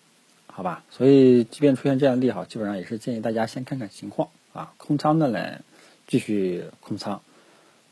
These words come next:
啊，不要新建仓啊。基本上还是建议处理手中的老的仓位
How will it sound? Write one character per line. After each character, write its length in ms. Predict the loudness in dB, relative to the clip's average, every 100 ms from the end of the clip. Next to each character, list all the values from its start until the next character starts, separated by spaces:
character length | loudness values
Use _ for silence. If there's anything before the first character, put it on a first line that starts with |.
| -20
啊， 200 | -20 -14
不 100 | 0
要 100 | 4 4
新 220 | 2 -2
建 200 | 0 -2
仓 260 | -6 -12 -14 _ _ -18
啊。 240 | -18 -18 _ _ _ _
基 100 | -2
本 100 | 0
上 180 | 0 -4
还 140 | -4 -4
是 140 | -2
建 240 | -2 -2
议 200 | -4 -8 -10
处 260 | -6 -2
理 160 | -2 -2
手 240 | -6 -8
中 160 | -6 -4
的 140 | -4
老 180 | -4 -6
的 100 | -8
仓 260 | -10 -8 -6
位 140 | -6